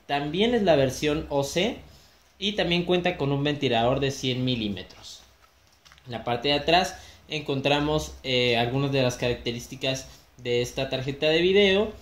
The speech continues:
Cuenta con un puerto H D M I bañado en, en oro, este, que realmente <laughs> no le da ningún beneficio, pero,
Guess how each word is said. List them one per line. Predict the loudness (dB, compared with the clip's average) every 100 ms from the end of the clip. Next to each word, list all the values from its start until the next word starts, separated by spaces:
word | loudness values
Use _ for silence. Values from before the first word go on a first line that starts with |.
| -20 -12
Cuenta | -6 -4 -2 -2
con | -2 0
un | 0 0 -2
puerto | 0 0 0 0 0 0
H | -2 -4 -2
D | -2
M | 0 0 2
I | 2 4
bañado | 4 4 4 6 6 6 2
en, | 0 0 -2 -6 -16 -20 _ _ _ _ _ _
en | -8 -4 -2
oro, | 2 2 4 2 0 -12 -20 -20 -12
este, | -8 -8 -8 -2
que | 0
realmente | 4 4 6 2 4 6 6 6 6 4 2 0
<laughs> | 2 0
no | 0 0
le | 2
da | 4 4
ningún | 4 2 2
beneficio, | 4 4 4 4 4 4 0 2
pero, | 2 2